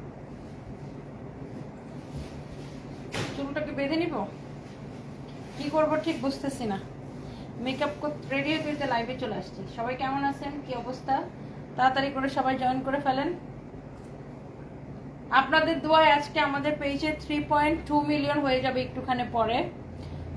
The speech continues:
So, এই জন্য আমি সুপার এক্সাইটেড। আমি just ভাবতেছি আজকে আপনাদেরকে কি অফার দিব।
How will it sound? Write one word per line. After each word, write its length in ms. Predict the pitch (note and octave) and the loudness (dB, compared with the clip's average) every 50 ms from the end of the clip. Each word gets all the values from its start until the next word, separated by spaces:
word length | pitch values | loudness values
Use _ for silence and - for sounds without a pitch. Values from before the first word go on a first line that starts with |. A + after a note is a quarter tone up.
| - | 2
So, 60 | C4+ | 4
এই 100 | C4+ C4+ | 4 6
জন্য 200 | C4+ C#4+ C#4+ C#4+ D4 | 6 6 6 8 8
আমি 200 | D4 C#4+ D4 D4+ | 6 6 6 2
সুপার 480 | D4 - D#4+ D#4 D#4 E4 E4+ E4 D#4 | 4 6 6 6 10 12 12 12 12
এক্সাইটেড। 640 | D4+ D4+ D4 - - D#4 C#4 C#4 C#4 C#4 C#4+ D4+ D#4 D#4 - - | 12 10 8 6 4 6 6 6 6 6 6 6 6 4 4 4
আমি 240 | C4+ C4 B3+ C4+ | 4 4 4 4
just 220 | C4+ C#4+ C#4+ C#4 - A3+ | 2 0 0 0 -2 2
ভাবতেছি 500 | A3 B3+ B3+ B3+ - - D4 D4 D4 D#4 | 6 8 8 8 6 4 0 2 4 8
আজকে 320 | C4 B3 B3+ - - - C4+ | 8 8 8 6 4 4 6
আপনাদেরকে 500 | C4 B3+ B3 C4 B3 B3 B3+ - C4+ C4+ | 6 6 6 4 4 4 2 0 -2 -4
কি 220 | - - C4 C4+ C4+ | -6 -4 0 2 2
অফার 300 | B3 A#3+ - A#3+ A3+ G#3+ G#3+ | 4 4 2 2 2 2 2
দিব। 180 | G#3 G3+ D#3 | -2 -4 -4